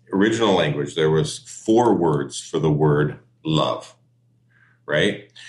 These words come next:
And there's, there's pia and there's agape and there's eros. And so there's this word agape,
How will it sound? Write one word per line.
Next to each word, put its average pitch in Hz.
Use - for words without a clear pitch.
And 76
there's, 78
there's 71
pia 80
and 69
there's 69
agape 82
and 76
there's 67
eros. 85
And 85
so 80
there's 90
this 98
word 101
agape, 76